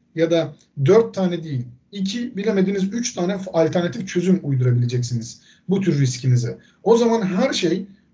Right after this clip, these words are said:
amiyane tabirle çorap söküğü gibi gelmeye başlıyor. Bir zincirin halkaları gibi. Bu riski çözdükten sonra ikinciyi ona bağlı olarak, üçüncüyü ikinciye bağlı olarak çözmeye başladığınızda aslında sizin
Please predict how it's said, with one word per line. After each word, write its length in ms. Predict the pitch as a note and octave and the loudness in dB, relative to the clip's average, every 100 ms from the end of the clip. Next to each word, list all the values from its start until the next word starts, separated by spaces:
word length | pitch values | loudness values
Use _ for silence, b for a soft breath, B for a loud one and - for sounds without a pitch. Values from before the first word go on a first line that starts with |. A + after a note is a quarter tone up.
| _ | _
amiyane 480 | E3 F#3 A3 A3 A#3 | 2 4 4 4 4
tabirle 360 | A3+ F#3+ A3 - | 4 4 2 0
çorap 340 | - A#3 A#3+ | 0 2 2
söküğü 340 | A#3+ G3 F#3+ D#3+ | 0 -2 -2 -2
gibi 300 | F3 B3 - _ D#3+ | -2 -4 -6 _ 2
gelmeye 460 | F#3+ F#3 F#3 F#3 | 4 6 4 4
başlıyor. 420 | C#3+ B2 C3 A#2+ | 2 -2 -6 -4
Bir 120 | D3+ F#3+ | 0 0
zincirin 480 | F#3+ F3+ F3+ G3+ | 2 4 4 4
halkaları 500 | F3+ F3 E3+ F#3 F#3+ | 0 -2 -2 0 2
gibi. 280 | D#3 B2+ A#2+ B2 B B D3 | 0 -2 -4 -8 B B -4
Bu 220 | E3 A#3 | -2 0
riski 260 | - A#3 | -2 -6
çözdükten 520 | G3 F#3+ E3+ - F3 D#3 | 0 0 0 -2 -4 -2
sonra 400 | D3+ C#3 G#3 A#3 | -2 -2 -2 -2
ikinciyi 500 | F#3+ G3 G3 F3+ A3+ | -4 -2 0 0 2
ona 260 | F#3+ A3+ F#3+ | 2 4 4
bağlı 220 | E3 C#3 | 4 4
olarak, 460 | B2 A#2+ A3 - _ | 2 2 0 -2 _
üçüncüyü 540 | F3 - F#3+ F3+ F#3 F3 | -10 -2 2 2 2 -2
ikinciye 480 | B2+ D3 C3 G3 G3 | -2 0 2 4 4
bağlı 240 | G3 D#3 | 4 4
olarak 360 | C3 D3+ G#3+ B B B | 2 0 -2 B B B
çözmeye 480 | - G#3+ F#3+ E3+ D3+ | 2 4 4 4 2
başladığınızda 680 | A3 G#3+ F#3+ D3+ C3+ F#3 G#3+ | 0 0 -2 -2 -4 -4 -2
aslında 340 | F#3+ - F#3+ | -2 0 0
sizin 380 | F#3+ E3+ E3+ D#3 | 0 -2 -4 -6